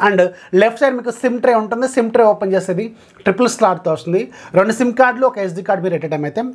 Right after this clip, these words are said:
పెట్టుకోవచ్చు. And ఫ్రంట్ సైడ్ మీకు Corning Gorilla Glass వెర్షన్ త్రీతో ప్రొడక్ట్ చేశారు. And పైన మనకి already ఒక ప్రీ అప్లైడ్ స్క్రీన్ గార్డ్ అయితే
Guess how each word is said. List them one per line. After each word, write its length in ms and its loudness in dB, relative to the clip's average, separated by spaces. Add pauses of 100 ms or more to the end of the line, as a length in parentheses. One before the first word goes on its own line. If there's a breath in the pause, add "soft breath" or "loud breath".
(160)
పెట్టుకోవచ్చు. 500 -2 (300 loud breath)
And 160 2
ఫ్రంట్ 240 0
సైడ్ 180 2
మీకు 120 -6 (120)
Corning 320 0
Gorilla 300 2
Glass 200 2 (520 loud breath)
వెర్షన్ 340 0
త్రీతో 300 -2
ప్రొడక్ట్ 320 0
చేశారు. 340 2
And 100 -4 (100)
పైన 240 2
మనకి 220 -2
already 220 2
ఒక 100 -2 (140)
ప్రీ 120 -2 (200)
అప్లైడ్ 380 0 (380 loud breath)
స్క్రీన్ 300 2 (160)
గార్డ్ 280 4
అయితే 160 -4